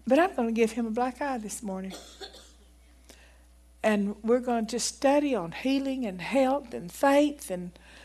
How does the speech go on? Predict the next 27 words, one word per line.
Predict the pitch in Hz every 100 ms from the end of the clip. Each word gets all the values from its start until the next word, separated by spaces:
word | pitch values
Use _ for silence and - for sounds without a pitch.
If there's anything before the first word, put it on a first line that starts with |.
| - - 233
we're | 262
gonna | 247 226
get | 214 196
diligent, | 202 277 285 240 269 262 -
and | 208
we're | 262 277
gonna | 214
start | 196 - 214 185
seeing | - 240 226 196 202
results | 208 202 240 226 -
quicker | - 349 339 - - - _ _ _ _ - _ - - _ _ -
than | 196
we | 185 190
ever | 214 208
had. | - 202 160 185
I'm | 240
ready | 233 233 202
for | 185
that, | 175 170
aren't | 185 180
you? | 226 214
Are | 208
y'all | 214 226
in | 233 214
Ecclesiastes | 214 233 214 208 214 220 214
three | 226 214
fourteen? | 214 202 202 214 208 214